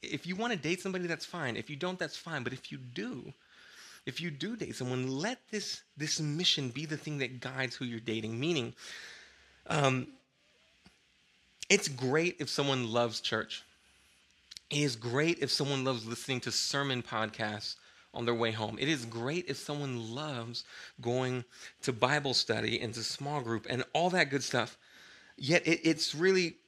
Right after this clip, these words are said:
it's special when two people join their lives together for the sake of advancing the mission of seeking and saving the lost, seeing those who desperately need Jesus come to find him. A-, and to be honest, it also, it also empowers your marriage,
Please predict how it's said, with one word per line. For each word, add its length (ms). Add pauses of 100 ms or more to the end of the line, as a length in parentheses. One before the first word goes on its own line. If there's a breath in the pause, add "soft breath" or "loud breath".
it's 200
special 400
when 100
two 160
people 300
join 320
their 120
lives 380
together 400
for 180
the 140
sake 440
of 120
advancing 580
the 80
mission 380
of 80
seeking 440
and 80
saving 360
the 80
lost, 400
seeing 260
those 220
who 100
desperately 500
need 300
Jesus 320
come 180
to 80
find 300
him. 80 (1200 soft breath)
A-, 160
and 140
to 80
be 80
honest, 240
it 80
also, 440
it 120
also 260
empowers 800
your 140
marriage, 420